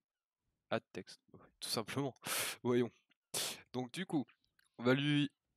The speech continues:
on va vouloir lui mettre un, un texte, donc un pour cent P pour la progression restante. Hop, je veux que,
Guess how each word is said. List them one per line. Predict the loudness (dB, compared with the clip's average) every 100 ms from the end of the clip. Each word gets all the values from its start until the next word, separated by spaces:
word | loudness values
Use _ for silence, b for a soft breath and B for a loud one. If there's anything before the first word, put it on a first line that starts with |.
| _ -8
on | -2
va | 0
vouloir | 4 4
lui | 4
mettre | 0 -2 -2
un, | -2 -2 -2 -4 -4
un | -6 -4 -2
texte, | -2 -2 -10 -18
donc | -20 -20 -18 -18 _
un | -8
pour | -8 -8 -8
cent | -6 -6
P | -2 2 2 -2 -10 _ _
pour | -4
la | -4
progression | -4 -4 -2 -4 -6 -14 -12
restante. | -10 -10 -8 -8 -8 -10 -10 -10 _ b b b b b b _ _ _ _
Hop, | -12 -12 -12 -20 -20 -20 _ _ _
je | -12 -10
veux | -8 -6 -4 -6 _ _
que, | -10 -6 -6 -8